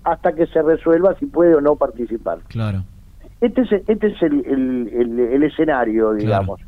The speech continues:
Speaker 1: ¿Se entendió? Porque
Speaker 2: Sí, sí, sí, hasta ahí, hasta ahí va bárbaro. Lo que no
Speaker 1: Era para que la
Speaker 2: entendemos
Speaker 1: gente
Speaker 2: nosotros,
Speaker 1: entienda.
Speaker 2: Jorge,
Speaker 1: Sí.
Speaker 2: es, eh, de todas las resoluciones fuimos viendo día a día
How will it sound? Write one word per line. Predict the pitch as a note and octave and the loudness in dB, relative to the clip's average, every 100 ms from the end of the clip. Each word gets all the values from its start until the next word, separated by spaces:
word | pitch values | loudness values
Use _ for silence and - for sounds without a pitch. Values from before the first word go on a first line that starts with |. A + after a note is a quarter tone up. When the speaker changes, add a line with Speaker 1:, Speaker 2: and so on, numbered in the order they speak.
| - - - - | -20 -20 -20 -8
Speaker 1:
¿Se | - | -2
entendió? | F3+ F#3 A3+ D4 | 0 2 4 2
Porque | G3 D3 C3+ | 2 -2 -2
Speaker 2:
Sí, | - F3+ A3 A#3 | -2 2 2 2
sí, | A#3 A#3+ | 0 -2
sí, | - | -2
hasta | A3+ F#3+ | -4 -2
ahí, | G#3 C4+ C#4+ | -2 -2 -2
hasta | G#3+ B3 | -2 -2
ahí | C4 F4 | -2 -4
va | C#4+ | -4
bárbaro. | A3+ E3+ D#3 D3+ - - | -4 -4 -6 -8 -10 -10
Lo | E3+ G3+ F#3+ | -2 -2 -2
que | A3+ | -2
no | C4+ | 0
Speaker 1:
Era | A#3+ | 0
para | F#3 | 0
que | A#3 | 0
la | - | 2
Speaker 2:
entendemos | A#3 | 2
Speaker 1:
gente | G#3 E3 | 2 4
Speaker 2:
nosotros, | C#4 B3+ | 4 2
Speaker 1:
entienda. | G#3+ A3+ | 2 0
Speaker 2:
Jorge, | A#3+ - F#3+ B2+ G#2+ - - | -2 -4 -4 -4 -8 -10 2
Speaker 1:
Sí. | F3 F#3+ | 4 4
Speaker 2:
es, | G3+ - - - - | 2 -8 -20 -20 -8
eh, | D3+ D3+ D3+ D3 D3+ - | -4 -2 -2 -2 -6 -6
de | D3+ D#3+ | -4 -4
todas | C#4+ C4+ | -2 -2
las | G#3 | -2
resoluciones | F#3 E3 F#3 B3+ A3 | -2 -4 -4 -6 -6
fuimos | A3+ A3 G3+ F3 | -6 -4 -4 -6
viendo | F#3+ A3 F#3 F3+ | -6 -6 -6 -8
día | G3+ B3 G#3+ | -8 -8 -8
a | |
día | A3+ B3+ B3+ | -8 -6 -8